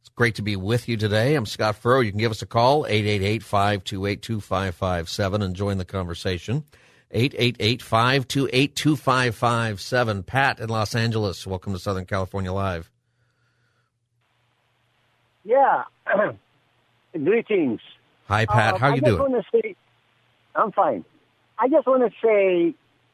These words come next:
Speaker 2: we, the citizens of this world, this planet, we had a lesson from Adolf Hitler, Benito Mussolini,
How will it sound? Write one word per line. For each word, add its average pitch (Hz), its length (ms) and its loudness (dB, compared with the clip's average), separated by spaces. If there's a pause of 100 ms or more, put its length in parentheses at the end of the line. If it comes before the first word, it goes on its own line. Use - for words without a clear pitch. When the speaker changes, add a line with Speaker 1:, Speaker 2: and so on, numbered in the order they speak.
(200)
Speaker 2:
we, 247 400 0 (100)
the 185 280 4 (520)
citizens 208 500 -4
of 127 160 -4
this 160 180 -4 (480)
world, 190 400 2
this 139 160 -8 (160)
planet, - 360 0 (680)
we 302 100 -2
had 285 180 4
a 233 60 2
lesson 196 580 0 (680)
from 277 220 0 (140)
Adolf 254 260 0
Hitler, 170 460 -4 (600)
Benito 247 360 -4
Mussolini, 233 560 -4